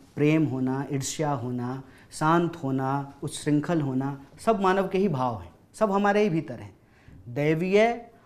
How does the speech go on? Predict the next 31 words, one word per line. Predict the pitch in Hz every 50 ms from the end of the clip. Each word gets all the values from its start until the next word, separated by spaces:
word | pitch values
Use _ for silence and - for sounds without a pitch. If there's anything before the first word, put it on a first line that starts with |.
| _ -
और | 165 170 170 156
दानवीय | 143 151 151 151 156 151 135 131 113 98 - - - _ _ -
सब | - - 226 262 247 247 185
गुण | 180 208 226 226
जो | 196 202
है | 185 190 185
भीतर | 156 165 156 160 147 135
में | 123 117
ही | 113 107
होता | 95 101 107 - 110
है। | 90 87 - _ _ _ _ - - - - - -
किस | 254 277 269 - -
समय | - 208 208 214 226 233 226
किस | 226 - 220 220 220 -
भाव | 160 127 104 151 165 185 202 208
और | 208 196 156
विचार | 139 143 139 - 165 170 175 180
को | 175 175 214
prominence | 202 202 - - 170 170 180 190 202 214 233 233 220 - - -
मिल | 131 123 117 110
रहा | 101 - 92 92 -
है। | 98 - - - - _ _ - - -
मैं | 175
समझता | 175 185 196 190 190 - 214
हूँ | 208 202 208 208
कि | 208 214
बीजेपी | 185 165 175 170 160 180 175 180 196 190 190 190 190 - - -
violence | 131 135 139 139 143 151 156 165 165 -
को, | - - 165 160 160 165 165 - -
hatred | - 135 131 - 139 151 151 151 -
को, | - - 151 147 151 151 151